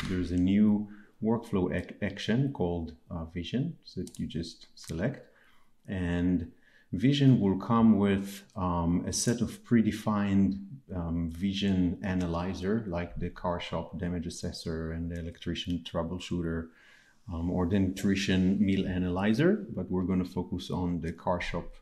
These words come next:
uh, one for now. Yes, you can create your own custom image analyzer. These are just, uh, templates, built-in templates. So let's select the car shop. Um, we need to tell it what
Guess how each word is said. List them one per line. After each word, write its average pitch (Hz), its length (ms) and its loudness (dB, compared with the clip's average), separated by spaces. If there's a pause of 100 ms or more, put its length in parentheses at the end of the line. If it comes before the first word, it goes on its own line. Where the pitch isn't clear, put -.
(260)
uh, 87 160 -6
one 87 220 -2
for 87 180 -6
now. 117 460 0
Yes, 87 340 -4
you 90 80 -2
can 87 220 -4
create 87 340 -6
your 80 180 -6
own 90 220 -4
custom 78 460 -6
image 80 260 -4
analyzer. 92 760 -2 (360)
These 90 220 -4
are 87 80 -2
just, 90 460 -6 (120)
uh, 90 120 -2
templates, 98 600 2
built-in 82 360 -4
templates. 95 500 0 (760)
So 90 100 0
let's 95 440 -4
select 87 240 -2
the - 80 -6
car 87 220 0
shop. - 420 -2 (560)
Um, 92 400 4
we 107 140 8
need 117 200 10
to 101 140 4
tell 104 240 4
it 95 220 2
what 98 360 0